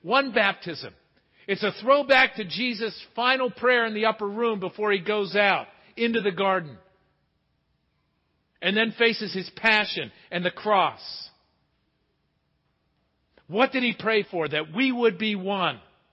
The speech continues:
Based on what? One hope. Salvation. The cross and the resurrection. One Lord.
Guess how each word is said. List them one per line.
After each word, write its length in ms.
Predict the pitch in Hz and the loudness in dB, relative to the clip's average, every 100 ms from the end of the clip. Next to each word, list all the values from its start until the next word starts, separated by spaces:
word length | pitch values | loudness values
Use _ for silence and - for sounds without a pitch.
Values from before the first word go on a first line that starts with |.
| _ _ _ _ | _ _ _ _
Based 400 | 254 262 233 - | 2 2 0 -2
on 320 | 240 233 226 - _ | 2 2 0 -6 _
what? 380 | 131 208 202 139 - - _ _ | -2 4 4 4 -10 -20 _ _
One 340 | 120 180 247 233 | -8 2 4 4
hope. 320 | 220 208 123 - _ _ _ _ | 2 2 -2 -12 _ _ _ _
Salvation. 920 | - - 214 202 208 202 - 156 113 _ _ _ _ _ | -6 0 2 4 2 2 -2 -10 -14 _ _ _ _ _
The 80 | 180 | -4
cross 540 | - 226 247 247 - | 0 4 6 6 2
and 100 | 226 | -6
the 60 | 226 | -2
resurrection. 720 | 220 185 202 196 180 - 139 92 _ _ _ _ _ _ _ _ _ _ _ _ _ _ _ _ _ _ _ _ _ _ _ _ _ _ _ _ _ _ | -2 -2 -2 0 -2 -6 -14 -18 _ _ _ _ _ _ _ _ _ _ _ _ _ _ _ _ _ _ _ _ _ _ _ _ _ _ _ _ _ _
One 380 | 107 190 262 254 | -8 2 2 2
Lord. 480 | 226 226 214 165 113 | -2 0 2 2 0